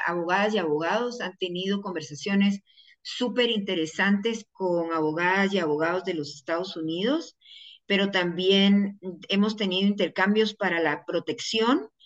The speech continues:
Queremos hacer también, si hay necesidad de, a veces, de repatriaciones más seguras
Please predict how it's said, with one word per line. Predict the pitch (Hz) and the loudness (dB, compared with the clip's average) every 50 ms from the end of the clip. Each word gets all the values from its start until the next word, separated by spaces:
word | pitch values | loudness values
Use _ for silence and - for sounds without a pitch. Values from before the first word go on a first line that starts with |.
| - - _ _ | -20 -20 _ _
Queremos | _ - 208 196 196 208 214 214 | _ 0 2 2 2 2 0 0
hacer | 208 202 214 208 202 | -4 0 0 0 2
también, | 202 196 185 185 202 202 208 208 208 208 208 202 196 | 2 -2 0 2 2 4 4 4 2 2 0 -2 -4
si | 196 - 208 | 0 2 2
hay | 180 185 | 2 2
necesidad | 196 202 202 196 202 196 202 185 170 165 170 180 185 196 196 | 2 -2 -2 -4 -6 -6 -4 -2 0 2 4 4 4 2 2
de, | 202 202 196 185 185 185 _ _ _ _ _ _ | 2 2 2 0 0 -6 _ _ _ _ _ _
a | 156 170 | 0 2
veces, | 175 190 196 208 220 196 | 2 2 2 0 0 0
de | 196 | 0
repatriaciones | 180 170 175 - 165 160 165 165 156 151 156 - 190 190 196 196 196 190 | -2 -4 -2 -4 -4 -4 -2 -4 -4 -4 -2 -2 -2 0 2 0 0 0
más | 185 190 196 | -2 -4 -2
seguras | - 190 165 160 196 247 294 311 262 226 226 226 | -4 -4 -4 -2 0 2 2 2 2 2 0 -4